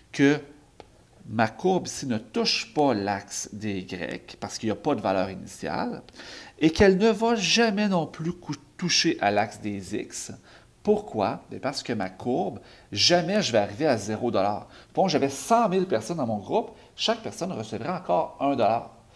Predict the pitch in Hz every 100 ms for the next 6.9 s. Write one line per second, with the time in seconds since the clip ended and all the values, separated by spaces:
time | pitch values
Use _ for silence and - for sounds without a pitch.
0 | - - - 117 - 208 208 220 180 208
1 | 180 143 135 - 98 - 269 113 113 113
2 | 113 175 123 113 - 170 - 160 143 110
3 | 139 123 104 113 104 - - - - -
4 | 120 123 120 170 - 143 123 - 269 139
5 | 113 127 156 175 196 123 127 135 104 107
6 | 95 - - - - - - 98 107